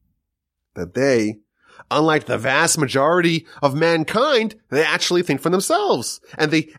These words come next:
exercise their individuality. Our society, of course, it preaches individual expression, but I suspect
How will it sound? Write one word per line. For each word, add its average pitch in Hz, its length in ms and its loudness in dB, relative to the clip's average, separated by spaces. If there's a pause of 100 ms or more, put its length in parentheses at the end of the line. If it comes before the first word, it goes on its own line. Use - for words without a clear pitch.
(100)
exercise 139 760 0
their 127 140 2
individuality. 156 920 -2 (920)
Our 117 120 0
society, 117 680 -2 (1200)
of - 80 -20
course, 110 220 -2
it 95 100 -8
preaches 120 840 2 (440)
individual 127 800 2
expression, 127 800 0 (1120)
but 127 140 -4
I 165 180 0
suspect - 1040 -6